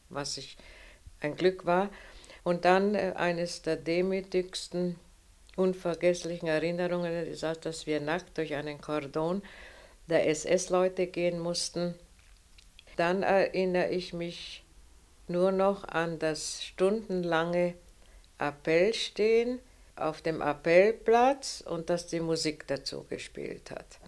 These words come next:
Und damit hört meine Erinnerung vollkommen auf. Ich weiß nichts, nichts, absolut nichts. Und da hab ich mir das so erklärt, wenn man ganz große körperliche Schmerzen hat,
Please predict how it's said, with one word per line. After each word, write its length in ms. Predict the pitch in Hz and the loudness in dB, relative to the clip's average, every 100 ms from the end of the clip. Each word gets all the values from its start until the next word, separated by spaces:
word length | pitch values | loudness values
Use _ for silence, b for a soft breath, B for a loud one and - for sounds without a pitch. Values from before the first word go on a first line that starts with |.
| b b b b b b | b b b b b b
Und 220 | 170 165 | -6 2
damit 320 | 180 180 185 | 2 4 0
hört 200 | 180 165 | 0 -2
meine 280 | 156 156 156 | -2 -2 -2
Erinnerung 680 | 151 151 156 151 147 147 143 | -2 -2 -4 -6 -6 -6 -10
vollkommen 720 | - 156 160 160 147 143 143 | -6 -4 -4 -4 -8 -6 -8
auf. 460 | 135 135 185 - - - - - - | -6 -6 -6 -10 -20 -20 -20 -20 -20
Ich 180 | - - | -14 -2
weiß 240 | 151 170 175 | 0 2 6
nichts, 600 | 185 - - - - - | 6 4 -6 -6 -6 -2
nichts, 520 | - - - - - - - - | 2 2 0 -10 -10 -12 -20 0
absolut 580 | - - - 214 208 208 | 0 0 2 4 2 0
nichts. 320 | 147 143 - | -4 -4 -6
Und 140 | 190 180 | -6 -2
da 100 | 185 | -2
hab 120 | 180 | -4
ich 180 | - - | -8 -4
mir 140 | 165 | 0
das 240 | 160 156 | 2 2
so 160 | - 185 | 6 8
erklärt, 560 | 175 214 214 202 202 180 | 8 6 4 4 6 6
wenn 180 | 190 | 4
man 240 | 180 175 165 | 6 2 2
ganz 400 | 170 190 202 - | 2 2 -2 0
große 460 | 175 175 190 190 | 2 4 2 0
körperliche 760 | 180 185 180 180 180 180 180 165 | 0 4 4 4 2 0 0 -2
Schmerzen 600 | 165 165 175 185 - 185 | 0 0 2 0 -2 0
hat, 160 | 185 | 0